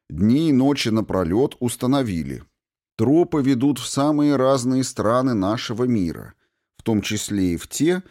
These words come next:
чьи жители не в силах оказать осмысленную помощь, и там не раздобыть оружия, действенного против ватаков. "Где-нибудь в Африке выныривали", подумал я.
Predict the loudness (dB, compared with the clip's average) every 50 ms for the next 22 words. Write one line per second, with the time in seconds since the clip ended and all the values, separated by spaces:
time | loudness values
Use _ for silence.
0 | _ _ _ _ -6 -2 0 2 4 2 2 2 0 -2 -2 -2 -2 -2 0 2
1 | 2 2 0 0 -2 -4 -2 -2 0 0 0 0 0 -2 -4 -2 -2 -4 -2 0
2 | -2 -2 -2 -2 -4 -4 -2 -2 -2 -2 -2 -2 -2 -2 0 0 0 0 -2 -2
3 | -4 -4 -4 -4 -4 -6 -8 -10 -10 -12 -16 _ _ _ _ _ _ _ -10 -6
4 | -2 0 0 2 2 2 2 2 0 0 0 0 -2 0 0 0 -2 -2 -2 -2
5 | -2 -2 -2 -2 -2 -4 -4 -4 -2 -2 -2 -2 -2 -2 -4 -4 -4 -4 -6 -6
6 | -6 -4 -4 -2 -2 -2 -4 -4 -4 -4 -4 -4 -4 -6 -10 -10 -6 -4 -4 -4
7 | -4 -4 -8 -8 -8 -12 -16 -20 -20 -20 _ _ _ _ _ _ _ _ _ -10
8 | -8 -4 -2 -2 0 0 0 -2 -2 -2 -2 0 0 2 0 0 -2 -8 -10 -10
9 | -10 -6 -4 -2 0 0 0 -2 -2 -6 -8 -8 -10 -12 -14 -14 -8 -6 -4 -4
10 | -4 -4 -4 -2 -4 -4 -4 -6 -8 -10 -10 -12